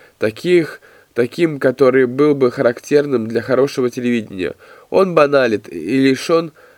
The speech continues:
э, содержания, причем настолько, что его можно считать пародией на телевикторину или ток-шоу.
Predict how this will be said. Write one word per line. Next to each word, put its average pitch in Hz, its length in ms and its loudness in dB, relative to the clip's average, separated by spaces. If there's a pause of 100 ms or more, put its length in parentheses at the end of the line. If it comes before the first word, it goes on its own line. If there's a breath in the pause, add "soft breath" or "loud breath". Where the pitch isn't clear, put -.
(120 soft breath)
э, 110 160 -2
содержания, 123 800 0
причем 147 400 -4
настолько, 139 560 0
что - 160 -2
его 131 240 2
можно 131 340 0
считать 147 480 -4
пародией 135 480 2
на 117 100 -4
телевикторину 120 840 -2
или 120 180 -2
ток-шоу. 113 680 -2